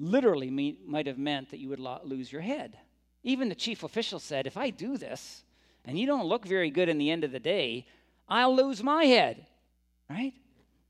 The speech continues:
But God gave blessing and, and he gave courage, and, and, and, and Daniel was willing to risk death in order to be faithful to his God. It's a theme that we're going to see unpacked as we go in this book.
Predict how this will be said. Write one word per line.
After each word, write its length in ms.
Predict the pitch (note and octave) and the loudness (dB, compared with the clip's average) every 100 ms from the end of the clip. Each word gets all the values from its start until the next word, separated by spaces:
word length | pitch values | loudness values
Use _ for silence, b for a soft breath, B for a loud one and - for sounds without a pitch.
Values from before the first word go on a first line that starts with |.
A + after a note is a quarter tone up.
| _ _ _ _ _ _ - | _ _ _ _ _ _ -8
But 140 | D#3+ | -6
God 300 | C3 A#3 C4 | 0 2 2
gave 240 | G3 F3 C#3 | 4 2 2
blessing 520 | D3 G3 A#3 A#3+ A#3 | 4 4 4 0 0
and, 180 | F3 D#3+ | -2 -4
and 120 | D3+ | -4
he 60 | C#3+ | -4
gave 280 | D3+ C3+ | -2 -4
courage, 480 | - - A#3+ B3+ G#3+ | -4 2 4 4 0
and, 180 | E3 C#3+ B B | -4 -6 B B
and, 180 | E3 F3 | -4 -2
and, 200 | F#3 E3+ E3+ | -4 -6 -6
and 200 | D#3 C#3 | -4 2
Daniel 360 | E3 G#3 B3 | 4 4 2
was 160 | G#3 C#3+ | -2 -2
willing 240 | F#3 F#3 | -2 -2
to 100 | D3+ | -2
risk 420 | D3 D3 B3 - D#3+ - | -4 0 -2 -2 -12 -6
death 440 | D#3+ C#3 C#4 - - | 0 2 0 -4 -8
in 120 | D#3 | -4
order 260 | E3 F#3 | -2 -4
to 80 | F#3 | -8
be 140 | D3+ C#3 | -8 -10
faithful 460 | - D3 - D3+ | -6 -8 -8 -14
to 80 | C#3+ | -12
his 260 | C3 C#3 B2 | -8 -8 -8
God. 440 | C3 D#3 D4 - - _ _ _ _ _ _ _ _ _ _ | -8 -10 -10 -16 -20 _ _ _ _ _ _ _ _ _ _
It's 100 | - | -16
a 40 | C#3 | -12
theme 280 | - F#3 | -6 -4
that 100 | F3+ | -4
we're 100 | D#3+ | -4
going 140 | D3+ D3+ | -4 -4
to 60 | |
see 200 | C#3 E3 | -4 -4
unpacked 440 | D3 C#3+ D3+ D#3 - | -2 -4 -6 -6 -10
as 120 | C3 | -14
we 120 | C#3 | -12
go 260 | C3 D#3 F3 | -6 -6 -6
in 80 | C3 | -10
this 160 | A#2 | -12
book. 320 | - B2+ - | -16 -18 -18